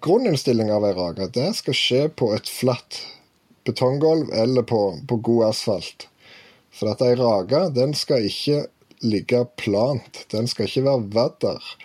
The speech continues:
Ei rage med en rotor, den begynner ytterst med lite belastning,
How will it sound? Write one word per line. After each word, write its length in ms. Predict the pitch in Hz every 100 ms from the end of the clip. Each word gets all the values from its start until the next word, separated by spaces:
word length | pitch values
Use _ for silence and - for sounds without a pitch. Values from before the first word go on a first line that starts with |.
| - - - - _ - 139
Ei 100 | 143
rage 460 | 156 120 107 160 190 185 - -
med 140 | 139 123
en 60 | 131
rotor, 500 | 208 - 262 262 - _ _ _ _ _ _ _ _ _ _ -
den 380 | 127 156 190 - - _ _ _ -
begynner 480 | - 127 151 170 151
ytterst 720 | - 175 - 202 202 - -
med 160 | 135 131
lite 240 | 117 147
belastning, 720 | 156 170 185 - 202 220 240